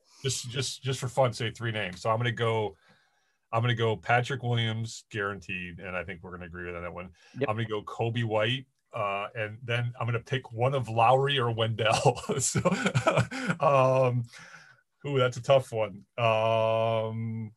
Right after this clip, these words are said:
Speaker 1: I'm gonna pick Wendell just 'cause I think Lowry's money could get funny next summer. So they're, they're, they're my three.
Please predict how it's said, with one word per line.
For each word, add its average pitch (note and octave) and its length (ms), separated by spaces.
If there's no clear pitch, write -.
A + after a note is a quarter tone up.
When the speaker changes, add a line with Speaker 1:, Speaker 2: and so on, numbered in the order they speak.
Speaker 1:
I'm E3+ 100
gonna G3 180
pick F3 280
Wendell D#3+ 500
just A#2 220
'cause C3+ 120
I A#2+ 80
think A#2 140
Lowry's A#2 680
money A2+ 300
could G2+ 200
get G2+ 140
funny G#2 280
next F2+ 280
summer. E2+ 280
So - 140
they're, A2 260
they're, B2+ 220
they're C#3+ 200
my B2 180
three. F#2+ 360